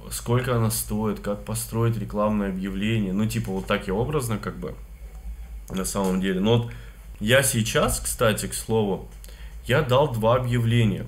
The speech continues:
Одно объявление дал в Авито, другое объявление дал в Юле, э, типа «Муж на час». Хочу посмотреть, типа, откликнется ли кто-нибудь завтра. Я его назвал Электрик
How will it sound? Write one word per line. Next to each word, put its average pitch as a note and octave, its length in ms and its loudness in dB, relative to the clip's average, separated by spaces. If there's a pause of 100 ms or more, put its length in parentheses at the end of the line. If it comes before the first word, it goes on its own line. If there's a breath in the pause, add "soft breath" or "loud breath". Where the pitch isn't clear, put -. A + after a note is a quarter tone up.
(180)
Одно G#2+ 280 2
объявление B2 540 2
дал A2+ 260 2
в A#2 60 2
Авито, A2 540 0 (760 loud breath)
другое B2+ 440 4
объявление A2+ 560 2
дал A2+ 280 4
в G#2+ 120 -8
Юле, B2 580 2
э, G#2+ 380 2
типа - 300 0
«Муж B2 320 4
на A2 120 0
час». G2 480 -4 (120)
Хочу B2 420 -2
посмотреть, A2+ 800 -2
типа, G2 320 -2
откликнется A#2 720 0
ли G2 120 0
кто-нибудь G#2 680 0
завтра. G2 480 2
Я G2 240 4
его F2+ 280 2
назвал A2+ 500 2
Электрик A#2 600 -4